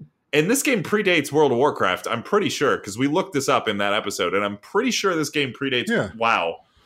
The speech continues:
Speaker 2: I wanna
Speaker 1: And
Speaker 2: say
Speaker 1: this game
Speaker 2: this.
Speaker 1: was already trying to do something different and unique in the, uh, M M O genre. I don't know if it actually succeeded or not. It probably didn't.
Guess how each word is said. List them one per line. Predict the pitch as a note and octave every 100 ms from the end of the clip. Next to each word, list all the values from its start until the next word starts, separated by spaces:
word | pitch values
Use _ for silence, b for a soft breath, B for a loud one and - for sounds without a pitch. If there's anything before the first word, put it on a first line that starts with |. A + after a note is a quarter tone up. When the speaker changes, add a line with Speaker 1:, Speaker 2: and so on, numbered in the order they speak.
| b b b
Speaker 2:
I | E3+
wanna | C3+
Speaker 1:
And | C#3+ D3
Speaker 2:
say |
Speaker 1:
this | B2+ F#3
game | A#3 A3+
Speaker 2:
this. | E3
Speaker 1:
was | - _ _ _ _ -
already | F#3+ A#3 F3 F3+ D3+
trying | - - C#3+ D3
to | B2+
do | A#2 B2+ B2+ B2
something | - D3 C#3 C#3+ A#2+
different | B2+ B2 C3 A2+
and | A2+ A2
unique | A2 A#2 A2 - -
in | A2 G#2+ G2+ G2
the, | G#2 G2 G2
uh, | F#2 G2 G2 F#2 F2 F#2 _ -
M | C3+ B2+
M | A#2+
O | A2+
genre. | G#2 G2 F#2+ F#2 F2+ B B B -
I | B3
don't | C4 A#3
know | G3 E3
if | C#3
it | D3 C#3 C#3
actually | C3+ B2+ C3 A#2+
succeeded | A#2+ - E4 E4+ E3 B2+ A#2+
or | C3 B2+
not. | B2 A#2 - -
It | E3+ -
probably | F3 C3 A2 G2
didn't. | F#2+ C3 G#2+